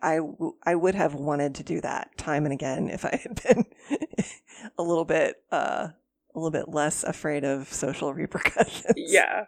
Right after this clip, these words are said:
Speaker 2: for sure. Yeah, I think her character is very relatable.
Speaker 1: Yes.
Speaker 2: <sighs> So with the twenty twenty-one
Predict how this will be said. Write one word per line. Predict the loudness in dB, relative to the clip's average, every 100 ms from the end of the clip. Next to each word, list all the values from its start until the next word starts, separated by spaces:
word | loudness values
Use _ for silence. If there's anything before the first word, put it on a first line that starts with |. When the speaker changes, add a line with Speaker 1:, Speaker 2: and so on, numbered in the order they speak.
| 0
Speaker 2:
for | 0
sure. | 2 0 2 -2 -6 -18 _ -16 -6
Yeah, | 0 0 0 0
I | 2
think | 4 2 -2 -8 -4
her | -4
character | -2 -4 -4 -6
is | -8 -6
very | -6 -6 -10 -12 _ _ _ _ -2
relatable. | 2 6 6 4 2 -2 -4 -10 _ _ -6
Speaker 1:
Yes. | -4 -4 -10 -16 -18 _ _ _ _ -4
Speaker 2:
<sighs> | -4 -6 -12 -16 -18 -6
So | 4 6 6 2 -4 _ _ -4
with | 0 0 4
the | 4 4 2 0 -4 _ _ _ _
twenty | -12 -8 -6
twenty-one | -4 -2 2 2 0